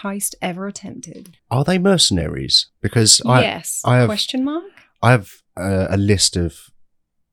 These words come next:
Speaker 2: I've called them emergency questions, taking a
Speaker 1: Okay.
Speaker 2: leaf out of Richard Herring's book,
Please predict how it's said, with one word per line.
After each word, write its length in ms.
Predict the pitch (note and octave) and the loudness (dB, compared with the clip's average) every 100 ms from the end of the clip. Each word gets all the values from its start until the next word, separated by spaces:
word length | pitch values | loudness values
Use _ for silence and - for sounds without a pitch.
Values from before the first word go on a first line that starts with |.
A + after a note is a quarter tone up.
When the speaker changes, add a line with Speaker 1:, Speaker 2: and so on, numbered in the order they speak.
| _ _ | _ _
Speaker 2:
I've 140 | F#2+ - | -10 -6
called 180 | A2 F2 | -6 -4
them 140 | E2+ | -4
emergency 480 | F2+ F#2+ E2+ D2+ D#2 | -2 -2 -2 -4 -6
questions, 600 | - - - D#2+ E2 - | -8 -6 -6 -4 -4 -4
taking 300 | - E2 - | -4 -4 -2
a 40 | F2 | 0
Speaker 1:
Okay. 140 | F2 E2 | 0 0
Speaker 2:
leaf 80 | |
out 120 | E2 F2 | -2 -2
of 60 | |
Richard 260 | F2 - E2 | -4 -4 -4
Herring's 380 | E2+ D#2+ D#2 - | -2 -2 -4 -8
book, 360 | C2 C#2 - | -10 -10 -12